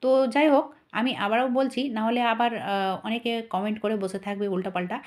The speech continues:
তোমরা রান্নাঘরে একটা নতুন মোজা রেখে দিতে পারো, কারণ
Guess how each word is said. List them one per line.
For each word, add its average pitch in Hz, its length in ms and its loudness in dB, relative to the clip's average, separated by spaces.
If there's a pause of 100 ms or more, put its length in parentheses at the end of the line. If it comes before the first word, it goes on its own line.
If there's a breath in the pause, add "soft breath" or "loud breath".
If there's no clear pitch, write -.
(320 loud breath)
তোমরা 262 200 4 (100)
রান্নাঘরে 226 400 4
একটা 247 180 2
নতুন 226 400 4
মোজা 214 240 2 (240)
রেখে 240 220 2
দিতে 208 220 2
পারো, 175 260 0 (500 loud breath)
কারণ 269 260 4